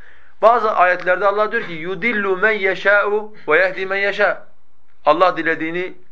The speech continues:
hidayete erdirir, dilediğini ne yapar? Dilediğini saptırır. Bazı ayetlerde Allah Azze ve Celle ne diyor mesela? وَمَا كَانَ لِنَفْسٍ اَنْ تُؤْمِنَ اِلَّا بِاِذْنِ اللّٰهِ. Hiçbir nefis Allah izin vermeden ne yapamaz? İ-, iman edemez.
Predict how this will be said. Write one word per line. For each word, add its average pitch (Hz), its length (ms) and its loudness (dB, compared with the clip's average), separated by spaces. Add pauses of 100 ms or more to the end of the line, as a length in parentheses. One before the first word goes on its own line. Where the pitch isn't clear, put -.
(200)
hidayete 147 380 2
erdirir, 175 440 0 (420)
dilediğini 147 380 -2
ne 175 60 -2
yapar? 175 280 -2 (1300)
Dilediğini 143 520 -2 (140)
saptırır. 123 480 0 (420)
Bazı 196 240 6
ayetlerde 190 400 2
Allah 190 200 4
Azze 185 280 2
ve 175 80 0
Celle 180 220 0
ne 190 160 -2
diyor 170 120 0
mesela? 165 520 0 (140)
وَمَا 170 300 4
كَانَ 202 220 0
لِنَفْسٍ 196 540 -4 (160)
اَنْ 160 200 -4
تُؤْمِنَ 202 340 -4
اِلَّا 214 400 0
بِاِذْنِ 226 260 -4
اللّٰهِ. 220 240 2 (260)
Hiçbir 175 300 -6
nefis 175 400 0 (220)
Allah 156 240 2
izin 160 220 -4
vermeden 165 400 -4
ne 175 40 -4
yapamaz? 160 420 -4 (340)
İ-, 135 320 -6
iman 143 280 0
edemez. 165 360 2